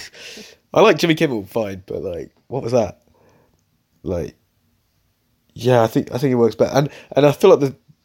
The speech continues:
they were still cutting people off with the speeches, but they did let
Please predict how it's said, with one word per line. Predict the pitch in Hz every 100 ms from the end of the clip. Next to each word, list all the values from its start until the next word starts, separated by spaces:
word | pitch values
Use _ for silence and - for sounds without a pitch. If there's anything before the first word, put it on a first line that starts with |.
| _ _ _ _
they | 135
were | 139
still | - 156
cutting | - 113 117
people | 120 117
off | 113 95 -
with | 98
the |
speeches, | - 113 110 95
but | -
they | 104
did | 107 131 117
let | 113 -